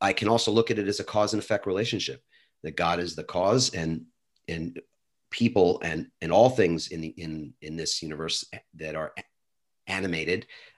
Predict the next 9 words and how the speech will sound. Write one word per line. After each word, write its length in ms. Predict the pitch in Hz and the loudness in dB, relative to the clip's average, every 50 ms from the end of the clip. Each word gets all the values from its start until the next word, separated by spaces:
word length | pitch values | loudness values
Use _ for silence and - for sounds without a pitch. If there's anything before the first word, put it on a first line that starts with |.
| _ _ | _ _
um, 280 | - 113 113 95 - 120 _ _ _ - - _ _ _ _ _ - | -16 -16 -14 -14 -16 -16 _ _ _ -20 -20 _ _ _ _ _ -2
and 140 | 87 87 | 0 4
maybe 220 | 87 92 87 82 87 | 4 4 4 4 2
even 180 | 82 78 85 82 | 0 0 0 -2
those 200 | 87 85 82 - | 0 -2 -2 -2
that 120 | - - | -2 -2
aren't. 320 | 80 90 90 90 87 - - - _ _ _ _ - | 0 0 0 0 -2 -6 -14 -16 _ _ _ _ -8
And 100 | 78 82 | -6 -4
that's 360 | 82 80 - - - - | -4 -4 -4 -6 -8 -8